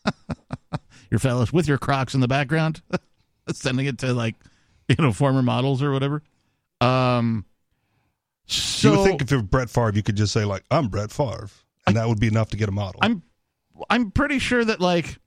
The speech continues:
Speaker 1: that's what he expected. It just didn't
Speaker 2: Okay.
Speaker 1: work out for him that one time. Um,
Speaker 2: Terrible.
Speaker 1: so
Speaker 2: What's wrong with you, models?
Speaker 1: <laughs> Well, you know.
Speaker 2: Get your stuff together. It's Brett Favre.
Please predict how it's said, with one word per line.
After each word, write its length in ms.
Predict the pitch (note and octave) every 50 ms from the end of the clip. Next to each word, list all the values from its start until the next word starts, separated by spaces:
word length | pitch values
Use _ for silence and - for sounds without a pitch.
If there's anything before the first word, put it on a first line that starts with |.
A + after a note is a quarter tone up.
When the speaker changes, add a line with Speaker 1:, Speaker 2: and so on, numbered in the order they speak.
| _ _ _ _ _ _ _ _ _ _ _ -
Speaker 1:
that's 260 | - D#3+ F3 F3+ - F#3+
what 100 | F#3+ F3
he 100 | D3+ B2+
expected. 680 | A2+ - - - G#3+ G3+ G3 - - - A2+ F#2+ G2
It 80 | G#2 G#2+
just 280 | G#2+ C3 A2+ - - C3+
didn't 200 | F3 G#3 - E3
Speaker 2:
Okay. 100 | D3+ D3
Speaker 1:
work 220 | D3+ D3+ C#3 - E3
out 160 | D#3 D3 -
for 200 | - C3 B2 A2+
him 180 | A2 A2+ A2
that 200 | G#2+ A#2+ B2 -
one 280 | B2 B2 B2+ C3 C3 B2
time. 340 | A#2+ C#3 C#3 B2 A2 G#2 G2 - _ _ _ _ _ _ _ _ _ _ _ _ _ _ -
Um, 300 | A#2+ A2+ A2+ A2+ A2 G#2+
Speaker 2:
Terrible. 380 | G#2+ G2+ F2+ F2 F2 F2+ - _ _ _ _ _ _ _ _ _ _ _ _ _ _ - - C3
Speaker 1:
so 220 | - - - - D#3
Speaker 2:
What's 100 | D3 F3
wrong 200 | F3 F3 E3 C3+
with 140 | A#2 -
you, 100 | A#2+ G2+
models? 520 | G2 G2 F#2+ F#2+ F#2+ G2 G#2 - - - - _ _ -
Speaker 1:
<laughs> 60 | B2 - - - - -
Well, 340 | G2 E2+ D2+ F2+ G2+ - - _ _ _ _ - - -
you 100 | - -
know. 300 | - - - - - - -
Speaker 2:
Get 180 | - D3 C#3+ -
your 60 | C#3+
stuff 340 | - - - - D3 C#3 -
together. 360 | - A2+ A2+ G2+ F#2+ F#2 F2+ F#2 F#2
It's 100 | G#2+ -
Brett 240 | - - D3+ B2
Favre. 360 | - - - C#3 C3 A2+ G2